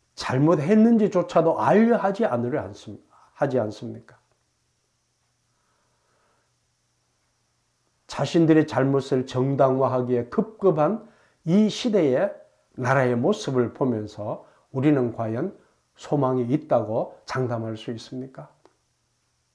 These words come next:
또한 예배하러 교회로 가는 길목을 완전히 막아놓았습니다.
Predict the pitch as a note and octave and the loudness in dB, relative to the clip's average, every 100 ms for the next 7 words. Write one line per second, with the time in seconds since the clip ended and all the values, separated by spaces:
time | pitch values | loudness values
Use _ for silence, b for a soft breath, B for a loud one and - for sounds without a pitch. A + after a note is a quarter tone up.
0 | _ _ _ _ _ _ _ _ - E3 | _ _ _ _ _ _ _ _ 0 4
1 | D3 C3+ A2 b b b b b C#3+ D3+ | 4 4 -2 b b b b b 4 6
2 | D3 D3 D3 C#3 - C3+ D3 D3 C3+ C3 | 6 6 4 2 2 6 8 8 6 2
3 | C3+ C3 - D3+ E3+ G3 E3+ C#3+ F3 G3+ | 2 -2 2 4 6 6 4 2 2 2
4 | F3 C#3 C3 G#3 G#3+ D3+ A#2 F#2+ - - | 2 0 0 0 2 0 -2 -6 -16 -20